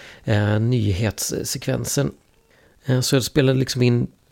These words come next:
om och om igen tills jag kom på det och tryckte bort det. Och det var inte förrän efter nu när jag försökte redigera ihop det som jag insåg att den faktiskt inte hade spelat in i följd, utan den hade spelat in över samma lilla område om och om igen. Mm,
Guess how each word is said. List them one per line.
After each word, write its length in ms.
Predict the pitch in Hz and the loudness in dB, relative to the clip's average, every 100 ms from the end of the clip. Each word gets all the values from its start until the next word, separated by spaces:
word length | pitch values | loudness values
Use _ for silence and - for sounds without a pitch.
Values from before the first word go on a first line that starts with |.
| _ _ _ _ | _ _ _ _
om 220 | 127 120 | 0 2
och 60 | 113 | 2
om 120 | 131 | 2
igen 180 | 139 131 | 2 2
tills 180 | 135 | 0
jag 100 | 127 | 0
kom 140 | 139 127 | 0 0
på 160 | 175 | 2
det 60 | 156 | 0
och 60 | - | 0
tryckte 260 | 156 - | -2 0
bort 200 | 127 113 | -2 -4
det. 140 | - 127 | -2 0
Och 60 | |
det 60 | 123 | 2
var 80 | 123 | 0
inte 160 | 120 | -2
förrän 180 | 107 147 - | -4 -4 -2
efter 500 | 143 - - - 139 | -6 -6 -14 -4 -2
nu 400 | 143 117 117 127 135 | 0 2 2 2 -2
när 100 | 123 | -4
jag 100 | 104 | -4
försökte 280 | 120 - | -8 -4
redigera 580 | 107 107 110 127 127 117 | -2 -2 -4 -4 -2 0
ihop 280 | 113 127 123 | 0 0 -2
det 80 | - | -10
som 160 | - 120 | -4 -2
jag 40 | |
insåg 240 | 113 - 117 | 0 0 -2
att 140 | - - - - - | -4 -16 -18 -18 -10
den 80 | - | -2
faktiskt 200 | 123 110 | -2 0
inte 140 | 117 | -2
hade 100 | 120 - | -2 -4
spelat 400 | - 117 113 135 | -2 -2 0 0
in 320 | 127 131 110 - - - _ _ _ _ | 0 0 -2 -8 -20 -20 _ _ _ _
i 80 | 143 | -10
följd, 560 | - 160 135 117 - | 2 4 4 2 -4
utan 220 | 92 - 104 | -10 -8 -4
den 60 | |
hade 100 | 104 | -4
spelat 320 | - 113 101 | -4 -4 -2
in 180 | - 110 | -2 -4
över 360 | - 131 107 110 | -2 0 0 0
samma 320 | - 104 104 | -2 -2 -2
lilla 260 | 107 107 113 | -2 -2 0
område 520 | 127 110 104 120 123 | 0 0 0 -2 0
om 260 | 120 104 | 0 0
och 60 | 110 | 0
om 140 | 107 | 0
igen. 320 | 107 120 135 127 - - - - - _ _ _ | 0 0 0 -4 -12 -20 -20 -20 -20 _ _ _
Mm, 400 | 120 120 120 | -2 0 0